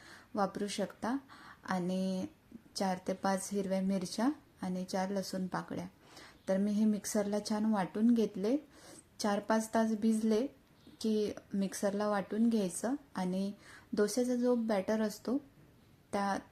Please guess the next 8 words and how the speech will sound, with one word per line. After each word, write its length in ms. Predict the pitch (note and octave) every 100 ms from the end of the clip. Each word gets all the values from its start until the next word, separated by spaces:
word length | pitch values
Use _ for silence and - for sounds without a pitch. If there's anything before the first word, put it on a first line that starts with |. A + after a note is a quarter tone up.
| _
त्याचप्रमाणे 680 | A3+ A#3 - G3+ F#3 F3+ A#3+ D#4 - -
हा 80 | F#3+
बॅटर 320 | F#3 F3+ F3+ F3+
तयार 240 | F#3 F#3+ F#3+
करून 360 | F#3+ F#3+ G3
घ्यायचा. 420 | G#3+ F#3+ F3 - C4 - - - - - - -
एक 280 | A#3+ A#3+ -
तासासाठी 760 | A3+ B3 A3 F#3 - B3 E4